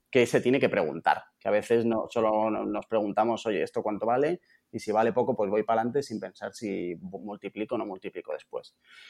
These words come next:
Em, yo puse año uno, año dos y año tres, ¿vale? Em,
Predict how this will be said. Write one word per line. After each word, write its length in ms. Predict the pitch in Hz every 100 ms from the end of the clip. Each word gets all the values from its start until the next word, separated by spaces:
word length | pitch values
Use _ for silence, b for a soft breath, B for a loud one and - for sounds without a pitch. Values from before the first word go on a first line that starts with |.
| b b
Em, 800 | 120 113 113 113 113 113 110 110 - _ _
yo 160 | 131 151
puse 200 | 170 175
año 200 | 156 151
uno, 220 | 147 139
año 180 | 131 120
dos 160 | 117
y 40 | 107
año 220 | 101 104
tres, 360 | 98 190 214 -
¿vale? 320 | - 127 190 -
Em, 760 | 110 107 104 101 98 98 90